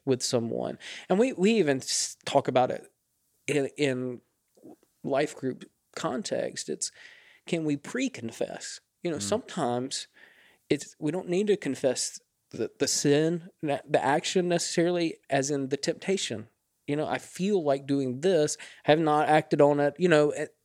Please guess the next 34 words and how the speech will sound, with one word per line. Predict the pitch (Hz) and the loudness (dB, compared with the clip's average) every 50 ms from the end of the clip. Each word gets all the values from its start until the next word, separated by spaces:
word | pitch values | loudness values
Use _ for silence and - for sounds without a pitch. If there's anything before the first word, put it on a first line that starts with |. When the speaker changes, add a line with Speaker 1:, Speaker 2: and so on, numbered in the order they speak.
| _ _ _ _ _ _ _ _ _ | _ _ _ _ _ _ _ _ _
Speaker 1:
the | - - - - 165 165 165 | -20 -20 -14 -2 2 2 4
more | 170 190 202 - | 4 4 2 2
preemptive | - - 180 156 151 151 135 - - 120 110 - 127 | 2 -2 0 2 2 0 0 0 -2 -2 -2 0 0
we | 117 113 | 0 0
are, | 113 101 101 - - | 0 0 -2 -2 -2
I | - - | -6 -6
think | - 156 143 120 - | -2 -2 -2 -2 -4
is | - - - - | -10 -12 -8 0
helpful. | - 139 151 - - - 113 107 - 85 | 0 0 0 0 -4 -4 -2 -2 -2 -6
Speaker 2:
Yeah. | 90 95 92 90 - - - - _ _ _ _ - | -8 -10 -10 -10 -12 -14 -18 -20 _ _ _ _ 0
Speaker 1:
And | 160 151 139 | 0 0 2
just | 147 135 - | 0 -2 0
living | 139 131 143 156 147 143 139 135 | 0 2 2 2 2 2 0 0
in | 127 120 120 | 0 -2 -2
the | 117 | -4
light. | 113 - - 113 113 - - | -4 -4 -4 -6 -6 -4 -2
You | 135 | -2
know, | 123 123 120 | 0 0 0
we | 123 123 | 0 2
had | 120 131 127 | 2 2 2
a | 127 | 2
guy | 117 131 127 127 127 123 | 2 4 4 4 4 4
one | 123 127 127 123 | 2 0 -2 -2
time | - 127 117 120 | -2 -4 -4 -2
say, | - - - 156 139 131 123 123 123 123 - - - - - - - _ - | -2 0 4 4 6 6 6 6 4 2 -2 -8 -20 -20 -18 -20 -18 _ -2
you | 156 139 | 0 0
know, | 120 117 123 131 - - _ _ _ _ - | 0 0 -2 -6 -10 -14 _ _ _ _ 0
"The, | - 127 117 123 107 - _ _ _ _ _ _ _ | 0 2 2 0 -4 -12 _ _ _ _ _ _ _
the | - 131 113 | -2 0 0
lies | 113 123 131 135 143 151 151 156 151 151 151 151 147 - - - - _ _ _ _ _ _ _ _ _ - - | 2 2 4 4 6 6 6 6 4 4 4 2 0 -4 -6 -8 -10 _ _ _ _ _ _ _ _ _ -16 -4
lose | - 143 135 127 120 | 0 0 0 0 0
all | - - 139 135 135 | 0 0 2 2 2
their | 139 131 127 | 2 0 -4
power | - - - - 120 110 107 - 113 113 - | -4 -6 -2 -2 0 0 -2 -4 -6 -6 -8